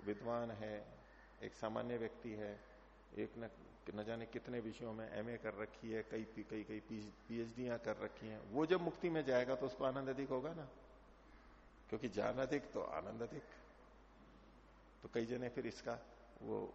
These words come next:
उपदेश के बीच का प्ररोह जो विकृत हो जाता है ना, वो उस तरह का उदाहरण है ये। मलिन चित्त में उपदेश के बीच का प्ररोह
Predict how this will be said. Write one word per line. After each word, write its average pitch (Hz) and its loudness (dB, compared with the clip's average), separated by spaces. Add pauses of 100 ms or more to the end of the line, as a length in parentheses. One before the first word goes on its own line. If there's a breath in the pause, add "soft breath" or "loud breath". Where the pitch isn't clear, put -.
उपदेश 123 4
के 131 2
बीच 123 -2
का 139 0
प्ररोह 123 2
जो 123 0
विकृत 151 0
हो 139 6
जाता 117 2
है 143 2
ना, 175 -4 (400)
वो 135 4 (540 loud breath)
उस 160 -2
तरह - 6
का 135 2
उदाहरण 104 0
है - -10
ये। - -12 (580)
मलिन 156 6
चित्त - 0
में 139 4
उपदेश 143 4
के 160 0
बीच 131 0
का 151 2
प्ररोह 120 4